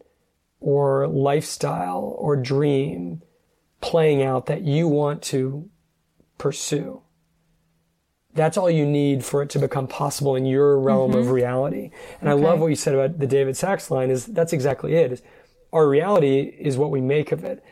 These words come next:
Speaker 1: Obviously, there are tangible things. There are bills to pay. There are, are, um, you know, lights to turn on. There are tables to put food on for families. There are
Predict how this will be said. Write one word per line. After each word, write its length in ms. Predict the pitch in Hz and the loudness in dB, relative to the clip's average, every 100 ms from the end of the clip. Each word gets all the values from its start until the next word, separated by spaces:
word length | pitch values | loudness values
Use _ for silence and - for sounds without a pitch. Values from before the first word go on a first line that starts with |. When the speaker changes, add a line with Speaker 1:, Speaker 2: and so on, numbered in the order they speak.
| - - | -16 -4
Speaker 1:
Obviously, 300 | 190 170 151 | 0 2 2
there 140 | 143 | 4
are 60 | 135 | 2
tangible 560 | - 151 143 131 127 | 0 0 2 2 0
things. 420 | 127 - 139 139 135 | -2 -2 -2 -2 0
There 120 | 135 | 0
are 60 | |
bills 360 | 123 135 139 131 | 2 2 2 0
to 120 | - | -2
pay. 320 | - 139 135 135 | -4 0 2 2
There 180 | 131 | 2
are, 200 | 131 131 127 - - - | 0 -2 -4 -18 -20 -12
are, 380 | 208 131 135 - | -2 0 0 -2
um, 580 | - 170 170 170 175 165 _ _ _ _ _ - | -4 -6 -4 -6 -8 -14 _ _ _ _ _ -4
you 100 | 151 | -2
know, 60 | |
lights 300 | 139 139 139 - | 0 0 -2 -6
to 100 | 135 | -8
turn 240 | - 143 | -2 0
on. 200 | 135 139 | 2 0
There 180 | 139 127 | 2 2
are 120 | 123 - - _ _ - | 0 -6 -20 _ _ -6
tables 420 | 160 147 135 131 | 2 2 2 0
to 100 | - | -2
put 220 | - 139 | -2 -4
food 300 | - - 147 | -2 0 2
on 320 | 143 135 131 | 2 2 0
for 180 | 131 - | -4 -6
families. 680 | - - 147 147 135 131 123 | -6 -2 0 2 2 0 0
There 160 | 139 | 2
are 140 | 131 | 2